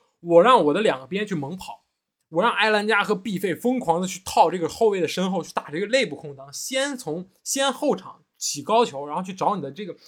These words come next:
把你的这条防线打穿，然后我再去传中，而不是说我打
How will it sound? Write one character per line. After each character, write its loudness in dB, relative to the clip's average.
把 0
你 -2
的 0
这 -2
条 2
防 -6
线 -6
打 -12
穿， -4
然 -4
后 -2
我 -2
再 -8
去 -12
传 -20
中， -20
而 -8
不 -4
是 2
说 2
我 -2
打 -12